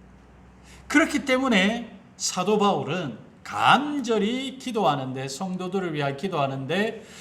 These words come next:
성도들의 마음의 눈이 밝아지도록 간구하고 있는 것입니다.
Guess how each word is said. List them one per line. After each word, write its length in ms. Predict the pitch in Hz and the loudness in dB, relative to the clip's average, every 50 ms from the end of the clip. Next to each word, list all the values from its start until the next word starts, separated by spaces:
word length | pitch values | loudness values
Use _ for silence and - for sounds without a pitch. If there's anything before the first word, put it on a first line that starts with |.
| - | -10
성도들의 1160 | - - - - - 233 240 233 240 233 254 262 254 214 254 233 240 240 247 254 247 247 - - - - | -4 -2 0 4 4 4 6 4 4 2 2 0 0 0 0 2 2 2 2 2 0 -4 -10 -14 -14 -10
마음의 760 | 151 147 139 131 135 151 185 233 277 294 294 294 269 240 226 | -4 2 6 8 8 8 8 6 6 4 2 2 4 4 4
눈이 680 | 208 190 185 190 196 220 247 269 277 285 - - - - - - - - - - | 4 4 4 4 4 4 2 0 -2 -2 -4 -6 -10 -14 -18 -20 -20 -20 -18 -10
밝아지도록 1400 | - - 175 247 302 320 - - - - - - 190 196 214 214 220 214 - 151 135 - 135 117 110 98 98 - - - - - - - - _ - - - - - - | -2 2 2 2 2 2 -4 -6 -14 -18 -6 0 2 2 2 2 2 0 -4 -6 -6 -6 -6 -8 -8 -8 -12 -14 -20 -20 -20 -20 -20 -20 -20 _ -20 -20 -20 -20 -20 -14
간구하고 1080 | - - 120 117 117 110 107 127 117 107 104 101 104 131 165 190 220 233 220 - - - - - - | -6 -4 -4 -4 -4 -4 -4 -2 -2 -2 -2 -4 -4 -2 0 0 0 -2 -4 -8 -14 -18 -20 -14 -10
있는 320 | - 117 113 107 120 123 | -8 -6 -4 -4 -4 -4
것입니다. 420 | 110 107 92 - - 104 98 98 | -4 -6 -6 -8 -8 -10 -12 -14